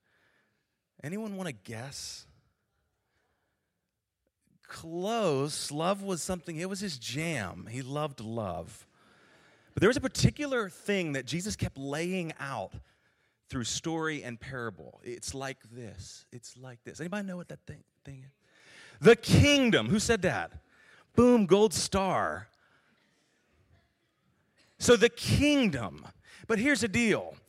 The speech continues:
Jesus used language that worked. So at that time, that made sense. But in two thousand eighteen, it really doesn't. I've been to the Kingdom of Swaziland in Africa.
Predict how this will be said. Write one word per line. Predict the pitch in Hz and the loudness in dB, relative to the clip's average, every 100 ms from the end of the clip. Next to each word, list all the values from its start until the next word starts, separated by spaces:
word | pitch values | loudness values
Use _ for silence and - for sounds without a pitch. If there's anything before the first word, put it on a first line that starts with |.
| - - - | -20 -16 -4
Jesus | 208 277 294 233 196 190 - | 2 4 4 4 2 0 -2
used | 160 170 220 208 160 160 | -4 0 2 2 0 -2
language | 156 180 196 175 175 135 120 | -2 0 0 2 0 0 -4
that | 156 135 | -6 -6
worked. | 123 143 185 123 76 - - - - - _ - - - | -8 -2 0 0 -2 -8 -6 -2 -2 -4 _ -20 -16 -4
So | - 233 | 4 4
at | 214 226 226 | 4 0 2
that | 247 233 - | 2 2 0
time, | - 254 294 202 156 147 147 147 _ _ - | 0 2 2 2 0 -2 -6 -10 _ _ -10
that | 131 196 202 | 0 2 2
made | 175 196 208 | 2 2 2
sense. | 147 - 233 214 95 - - - - - _ _ - - - | -4 -4 -2 -2 -2 -6 -8 -10 -14 -20 _ _ -20 -20 -2
But | 139 202 | 4 6
in | 208 | 4
two | - 285 | 2 0
thousand | 269 214 170 180 | 2 0 0 -2
eighteen, | 170 165 - 214 214 147 147 170 | -4 -4 -6 -6 -4 -4 -4 -4
it | 226 | -6
really | 175 165 254 233 175 | -4 -2 0 -2 -6
doesn't. | 113 135 165 156 107 73 - - _ _ _ - - | -6 -6 -6 -8 -12 -14 -18 -18 _ _ _ -20 -6
I've | - 294 208 | 0 0 2
been | 208 | 0
to | |
the | 156 | 0
Kingdom | 147 - 214 214 180 151 | -4 -2 0 0 0 -2
of | 117 | -4
Swaziland | - 170 180 202 147 117 95 90 90 110 | -6 -4 -4 -4 -4 -4 -4 -6 -8 -8
in | 127 127 | -8 -8
Africa. | 165 170 - 110 101 - | -8 -8 -8 -10 -10 -14